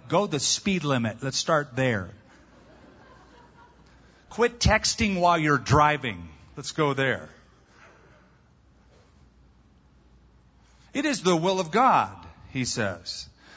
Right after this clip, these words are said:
"that by doing good you may put to silence the ignorance of foolish men, as free and not using liberty as a cloak for vice, but as bondservants of God."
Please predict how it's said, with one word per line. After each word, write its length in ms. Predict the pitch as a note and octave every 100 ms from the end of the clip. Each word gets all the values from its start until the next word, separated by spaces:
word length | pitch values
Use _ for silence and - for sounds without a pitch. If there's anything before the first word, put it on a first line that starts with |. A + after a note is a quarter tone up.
| - -
"that 160 | G3 G3
by 140 | F#3+
doing 340 | F3 A#3+ A3+ F#3
good 340 | B3+ B3 G3
you 100 | G3+
may 160 | F#3 F3
put 260 | G3+ A#3
to 100 | G3+
silence 560 | E3 G#3 A#3+ A3 F3+ -
the 200 | E3 F#3+
ignorance 460 | G#3+ F3 E3+ E3
of 120 | E3+ D3
foolish 480 | - F3 E3 D3
men, 460 | D#3+ D3 C3 G#2+ F#2 D#2+ _ _ _ _ _ _ _ _ _ _ _ _ _ _ _ _ _ -
as 260 | A#2+ A#2+
free 580 | - E3+ E3 C#3+ B2 A#2 A2+ - - _ _ -
and 160 | C3
not 260 | C#3+ D#3 D#3
using 440 | D3+ D#3+ C3 C#3+
liberty 360 | C#3+ D#3 D3 C3+
as 140 | A#2
a 40 | C3
cloak 400 | - E3 D#3 D#3+
for 220 | - C3+
vice, 720 | A#2 D3+ E3 G#2 - - -
but 240 | A#2+ A#2+
as 180 | A#2 G#2+
bondservants 1200 | F#2+ B2+ C#3+ C#3+ - B2 G#2 G#2 G2+ - - - -
of 160 | G#2
God." 380 | F#2+ F#2 F2 F2+